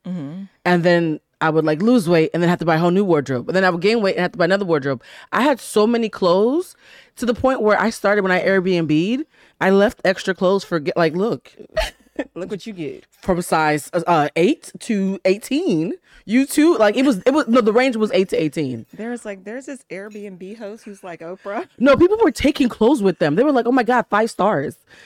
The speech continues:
Speaker 2: So I had to, like, give up. My whole thing is I'm not doing that ever again 'cause number one, it's expensive.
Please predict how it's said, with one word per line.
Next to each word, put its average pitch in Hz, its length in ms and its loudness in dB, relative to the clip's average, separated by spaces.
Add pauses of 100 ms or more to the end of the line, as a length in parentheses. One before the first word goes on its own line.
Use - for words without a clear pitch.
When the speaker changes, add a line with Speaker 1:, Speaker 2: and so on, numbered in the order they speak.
(140)
Speaker 2:
So 240 340 2
I 214 160 2
had 233 220 0
to, 302 60 -2
like, 240 240 0
give 175 200 -2
up. 190 160 2
My 180 180 0
whole 208 140 -2
thing 190 180 -2
is 170 260 -2
I'm 156 140 -2
not 165 220 -2
doing 190 160 -4
that 190 160 -2
ever 143 200 -2
again 147 280 -4
'cause 151 120 -6
number 165 140 -4
one, 196 140 -4
it's 202 100 -8
expensive. 123 580 -10